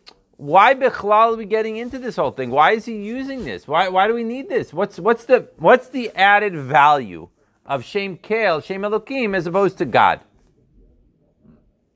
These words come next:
That's our question here, right? In other words, what am I adding with this? If we're saying that it's the Midosav, so okay, Midosav, so it's something,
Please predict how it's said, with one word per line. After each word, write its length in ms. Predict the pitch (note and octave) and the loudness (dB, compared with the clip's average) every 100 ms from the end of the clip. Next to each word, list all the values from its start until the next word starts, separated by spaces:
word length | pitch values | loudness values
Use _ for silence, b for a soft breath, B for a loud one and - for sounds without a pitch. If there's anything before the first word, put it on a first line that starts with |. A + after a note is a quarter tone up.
| _ | _
That's 280 | F#3 B3+ C4 | 2 4 4
our 140 | A#3 | 2
question 500 | G3 B3 C#4 - F3+ | 4 2 2 0 -6
here, 160 | G#2+ D2+ _ _ _ _ _ _ _ _ | -8 -10 _ _ _ _ _ _ _ _
right? 300 | A2+ C#3+ G#3+ | 0 2 2
In 100 | F#3 | 2
other 220 | G3 G#3 G#3 | 2 4 6
words, 200 | G#3 D#3+ | 4 2
what 180 | A#3 | 0
am 100 | D4+ | 0
I 160 | D4 B3+ | -2 -2
adding 380 | A#3 C4+ C#4+ G#3+ | -2 -2 -4 -6
with 180 | A#2 - | -8 -8
this? 300 | D#2+ _ _ _ b b - | -14 _ _ _ b b -2
If 380 | C#4 D#4 D4 G#3 | 0 0 -2 -2
we're 140 | F3+ | -2
saying 440 | F3 E3+ E3 E3 | 2 2 2 0
that 140 | D#3+ E3 | 0 0
it's 140 | - | -2
the 80 | D#3+ | -6
Midosav, 1080 | D#3 D#3 D3+ E3 C#3+ D#3+ D#3+ D#3 D#3+ D#3+ C3+ | -4 2 4 4 2 2 6 6 4 2 -4
so 120 | G2+ F#2+ | -16 -10
okay, 260 | - G3 | -4 -4
Midosav, 640 | B2+ G2+ B2 G3+ F3+ A#2+ - | -6 -10 -6 -6 -4 -8 -8
so 120 | G2 | -12
it's 100 | G#2 | -10
something, 200 | B2 | -12